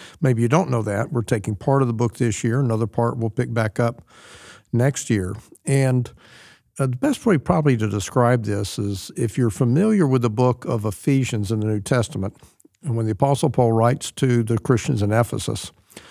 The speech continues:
the first three books of the Bible are basically about what we call the indicatives of the gospel, what God has done,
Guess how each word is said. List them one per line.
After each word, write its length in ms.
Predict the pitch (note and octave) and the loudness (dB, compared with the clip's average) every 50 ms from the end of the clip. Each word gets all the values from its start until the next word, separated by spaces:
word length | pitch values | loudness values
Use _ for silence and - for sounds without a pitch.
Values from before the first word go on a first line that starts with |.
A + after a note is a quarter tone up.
| - - - _ _ - | -20 -20 -20 _ _ -4
the 80 | A#2+ | 0
first 300 | - - D#3+ F3+ E3+ - | 2 4 6 6 6 4
three 160 | - G3+ F3 | 4 4 6
books 340 | C#3 A#2+ C3+ C#3+ B2 - - | 6 6 6 4 4 2 0
of 80 | C3+ A2+ | 0 2
the 80 | A2 | 2
Bible 580 | G#2 G#2+ G#2+ A2+ B2 C3 A#2 G#2 G2+ G2 G#2+ - - | 2 2 4 4 4 4 4 2 0 0 0 -2 -2
are 60 | A2+ | -2
basically 680 | G#2+ G#2 G#2 A#2 B2 A2+ - - A#2 - - A#2 A2 G#2 | -2 2 2 4 4 4 2 0 -2 -2 -2 -2 0 0
about 300 | G#2 G#2 A2 G#2+ A2 A#2 | 0 0 0 0 0 0
what 180 | A#2 A#2 A#2 A#2 | 0 0 0 0
we 120 | C3+ C3+ | 0 0
call 260 | - - C#3+ B2+ A#2+ | 0 0 0 2 2
the 160 | G#2+ A2+ A2+ | 2 2 0
indicatives 800 | G#2 G2+ G2 G2 G2 B2+ D#3 - - D#3+ A#2 A2+ G2+ G2 F#2 - | 0 0 -2 0 2 2 2 2 2 2 2 2 0 -2 -2 -4
of 100 | A#2 G#2 | -4 -4
the 80 | G#2+ G#2 | -4 -2
gospel, 520 | G#2 G2+ G2 F#2+ F2+ - - - - G2 | -2 -2 -2 -2 -4 -6 -6 -8 -6 -4
what 180 | - A#2+ A2+ A#2 | -2 -2 0 2
God 280 | G#2+ A#2 A#2+ A#2+ B2 - | 4 4 4 4 4 4
has 280 | - C#3+ C3+ A#2+ - | 4 4 4 4 2
done, 600 | A#2+ A2 B2 B2 C#3 D#3 D#3 D#3 D#3 D#3 D3 C3 | 2 4 4 6 6 6 6 6 6 6 4 2